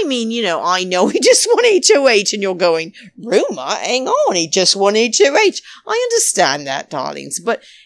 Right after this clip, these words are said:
he's not going to do any moves that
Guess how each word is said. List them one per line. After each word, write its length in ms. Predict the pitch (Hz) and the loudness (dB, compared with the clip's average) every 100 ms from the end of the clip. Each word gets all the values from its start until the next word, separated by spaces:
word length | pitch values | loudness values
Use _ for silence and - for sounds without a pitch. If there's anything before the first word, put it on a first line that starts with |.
| _ | _
he's 380 | _ - 302 302 | _ -8 -2 -2
not 340 | 320 440 508 - | 0 -4 -4 -4
going 340 | 349 311 294 | -4 -4 -8
to 100 | 277 | -8
do 580 | 202 185 247 240 208 190 | -10 -6 -2 -2 -2 -4
any 300 | - 294 359 | -4 -4 -4
moves 520 | 277 208 190 190 175 | -4 -4 -4 -4 -6
that 140 | 165 | -10